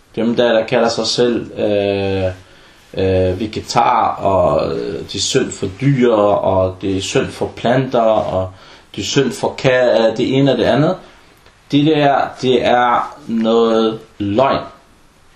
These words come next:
Fordi alt, hvad der formidler sig, eller der eksisterer på jorden, er skabt for menneskenes skyld. Om det er planter,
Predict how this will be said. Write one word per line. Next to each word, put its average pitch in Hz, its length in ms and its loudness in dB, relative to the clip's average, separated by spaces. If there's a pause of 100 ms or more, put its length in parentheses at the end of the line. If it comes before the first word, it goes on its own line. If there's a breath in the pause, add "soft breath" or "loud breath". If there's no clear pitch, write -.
(520 soft breath)
Fordi 120 360 -2
alt, 185 220 2
hvad 156 120 4
der 139 200 2
formidler 139 560 2
sig, 95 380 0
eller 101 200 0
der 92 100 2
eksisterer - 640 0
på 127 100 -2
jorden, 135 380 4
er 117 180 0
skabt 139 400 -2
for 139 340 2
menneskenes 131 540 0
skyld. - 320 -2 (1200 soft breath)
Om 107 160 -4
det 127 120 2
er 110 160 2
planter, 143 580 0